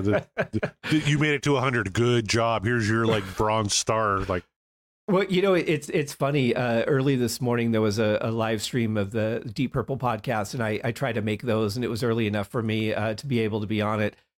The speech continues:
Speaker 2: And, uh, I was joking with the guys 'cause I actually had wanted to do a Deep Purple podcast myself, but I will only do those kind of shows if I can get the endorsement of the band so I can, you know, do the show the way I want it to.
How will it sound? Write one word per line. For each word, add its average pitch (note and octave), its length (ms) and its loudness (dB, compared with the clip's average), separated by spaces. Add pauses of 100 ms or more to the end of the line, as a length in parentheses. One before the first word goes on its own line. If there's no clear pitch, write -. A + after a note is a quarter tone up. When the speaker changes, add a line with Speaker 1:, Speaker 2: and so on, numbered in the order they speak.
(160)
Speaker 2:
And, B2 260 0
uh, A2 160 0
I A#2+ 80 -2
was A#2+ 160 0
joking A#2+ 320 0
with A2 140 0
the A2+ 80 0
guys A#2+ 220 -2
'cause C#3 120 0
I E3 80 0
actually D3 260 0
had C3 160 0
wanted A#2 300 0
to B2+ 80 -6
do B2 180 2
a C3 60 2
Deep A2 220 -2
Purple A2+ 260 -4
podcast A2 480 -4
myself, A2+ 500 -4 (480)
but D3 180 0
I D3+ 120 0
will E3 180 4
only D3 200 2
do B2 180 0
those A#2 200 2
kind A#2 200 -2
of G#2+ 80 -2
shows A2+ 300 0
if G#2+ 120 -2
I A2 120 -4
can A#2 140 -6
get A2+ 160 -2
the A2+ 100 0
endorsement A2 480 0
of G#2 80 -2
the G#2 80 0
band G#2 340 -2
so A2 140 -2
I G#2 120 -2
can, G#2 400 -6
you A2+ 140 -4
know, G#2 80 -2
do A2 140 0
the G#2+ 80 -2
show A2+ 180 -2
the A2 120 0
way G#2 100 2
I G2 40 0
want A#2 240 0
it A2 140 -4
to. G#2+ 300 -2